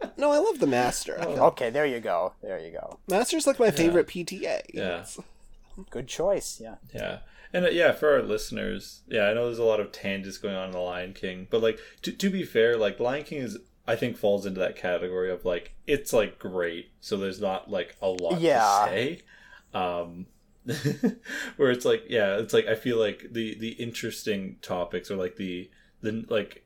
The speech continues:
Speaker 2: the, uh, more, um, the more things to talk about are, like, the things peripheral to, like, the, the lore I was made aware of, like, seconds before the podcast.
Speaker 1: Yeah,
Speaker 2: It's
Speaker 1: when I forgot what
Speaker 2: hilarious.
Speaker 1: time zone our guest was in and was killing time and saying, "Hey,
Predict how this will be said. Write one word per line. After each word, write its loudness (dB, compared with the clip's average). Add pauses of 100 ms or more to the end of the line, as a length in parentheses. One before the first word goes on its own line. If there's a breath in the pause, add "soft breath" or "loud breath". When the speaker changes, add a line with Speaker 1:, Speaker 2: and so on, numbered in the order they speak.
Speaker 2:
the, -6
uh, 0
more, -2
um, -8 (560)
the -4
more 0
things -4
to -12
talk -2
about 0
are, 2
like, -2
the -6
things -4
peripheral -6
to, -8
like, -4
the, 2 (240 loud breath)
the 4
lore 4
I 2
was -6
made -2
aware -2
of, -4
like, -2
seconds -4
before -6
the -4
podcast. -4
Speaker 1:
Yeah, 4
Speaker 2:
It's 4
Speaker 1:
when 6
I 6
forgot 6
what 4
Speaker 2:
hilarious. 2
Speaker 1:
time 4
zone 4
our 2
guest 0
was 0
in 4
and 2
was 0
killing 0
time 2
and 0
saying, 2
"Hey, 4